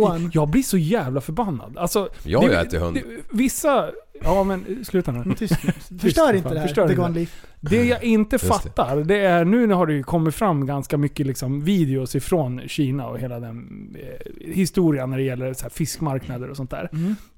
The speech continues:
Speaker 2: Men jag så, jag blev taggad i något jävla klipp. Och det, jag brukar inte vara känslig.
Speaker 1: Mm.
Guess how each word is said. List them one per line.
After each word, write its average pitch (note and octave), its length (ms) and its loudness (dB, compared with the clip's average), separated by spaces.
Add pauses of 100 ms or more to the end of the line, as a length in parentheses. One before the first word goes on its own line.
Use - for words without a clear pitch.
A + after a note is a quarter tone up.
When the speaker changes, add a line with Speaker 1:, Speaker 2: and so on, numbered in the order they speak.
(480)
Speaker 2:
Men E3 120 2
jag F#3 100 2
så, A#3 220 2
jag F3 100 -2
blev G#3+ 100 0
taggad F3 380 0
i F#3+ 40 4
något A#3 280 0
jävla C3 180 -4
klipp. - 300 -6
Och F3 80 0
det, A#3 140 -2 (240)
jag G3 220 2
brukar B3 300 0
inte A#3+ 360 0
vara E3+ 160 4
känslig. D3 800 -2
Speaker 1:
Mm. E3+ 240 -6